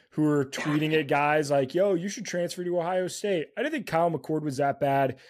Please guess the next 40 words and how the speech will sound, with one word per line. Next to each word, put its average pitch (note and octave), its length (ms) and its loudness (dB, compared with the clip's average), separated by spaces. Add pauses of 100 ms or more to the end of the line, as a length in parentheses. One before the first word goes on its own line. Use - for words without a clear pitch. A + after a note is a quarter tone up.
(240)
Obviously, F3+ 380 2
he F3+ 80 4
had E3+ 100 4
the D3+ 80 0
two F3 220 0
interceptions, D3+ 840 0
the D3+ 80 0
one D#3+ 220 2
late D#3 220 2
game. D3 500 0 (160)
I D#3+ 40 -8
mean, D3 120 -2
I D#3+ 100 4
don't E3 160 2
really D3+ 160 -2
blame C#3 300 0
him C#3 100 -4
for C#3+ 140 -8
that C#3 300 0
a C#3 40 -8
whole A#2+ 220 -4
hell C#3 120 2
of C3+ 60 -2
a C#3 60 0
lot. C#3 260 2
Like, C#3+ 160 -6
you're C#3 80 -6
trying D3 200 -4
to C3 60 -6
force C#3+ 280 -2
the C#3 80 -10
ball C#3 180 2
down C3+ 220 -2
the C3 80 -2
field C3+ 260 -2
with C3+ 80 -6
a C3 40 -6
minute B2+ 320 -4
left. C3 360 -6 (520)
Um, C3 400 0